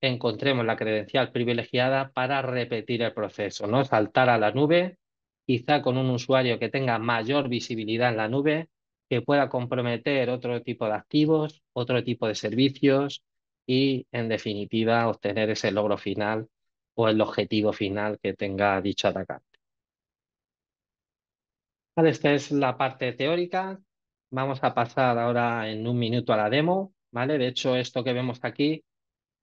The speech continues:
vamos a verlo en formato Pentera, cómo veríamos este ataque en Pentera, ¿vale? Aunque no es el mismo ejemplo exactamente, pero vais a ver cómo, partiendo de un ocho punto tres y un dos punto cero, que serían las puertas de entrada,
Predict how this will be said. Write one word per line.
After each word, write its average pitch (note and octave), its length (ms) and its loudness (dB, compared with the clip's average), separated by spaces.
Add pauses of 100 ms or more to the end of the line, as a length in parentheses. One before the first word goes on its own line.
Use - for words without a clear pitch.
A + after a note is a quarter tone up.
vamos C3+ 360 -2
a A#2+ 100 4
verlo B2 400 2
en A2 80 -4
formato B2 540 -2
Pentera, C#3+ 520 0
cómo D3+ 280 -2
veríamos B2+ 500 -2
este A#2+ 180 -8
ataque A2+ 280 0
en G#2 100 -4
Pentera, D3 540 2 (840)
¿vale? C#3 180 0
Aunque B2 220 0
no A#2 100 0
es B2+ 140 0
el B2+ 120 4
mismo B2+ 380 2
ejemplo C3 400 -4
exactamente, F3 840 -4 (460)
pero E3 220 6
vais D3 260 2
a D3 80 4
ver C#3+ 220 0
cómo, B2+ 480 -2 (440)
partiendo B2+ 640 2
de A2+ 100 0
un C3 100 0
ocho C3 240 -4
punto B2 320 -2
tres C3 300 0
y - 20 -2
un A#2 140 -2
dos A#2 160 -2
punto A#2 280 -2
cero, F3 320 2
que A#2+ 100 -2
serían A2+ 560 -2
las G#2 200 -4
puertas B2 380 2
de A#2+ 80 0
entrada, E3 500 0